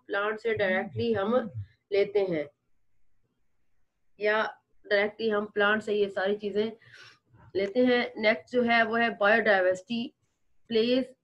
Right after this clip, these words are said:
important role, biodiversity plays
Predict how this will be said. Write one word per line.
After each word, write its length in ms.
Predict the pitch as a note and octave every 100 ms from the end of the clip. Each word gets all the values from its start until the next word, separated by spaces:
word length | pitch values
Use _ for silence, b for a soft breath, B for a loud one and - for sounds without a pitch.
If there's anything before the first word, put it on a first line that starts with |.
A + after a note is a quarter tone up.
| - A3
important 580 | G#3+ - G3+ G#3+ A#3+ A3+
role, 180 | E3+ C#3 - _ G3
biodiversity 680 | G3 G3+ G3 G3 G3+ A#3 A3 G3+
plays 260 | G3 G#3+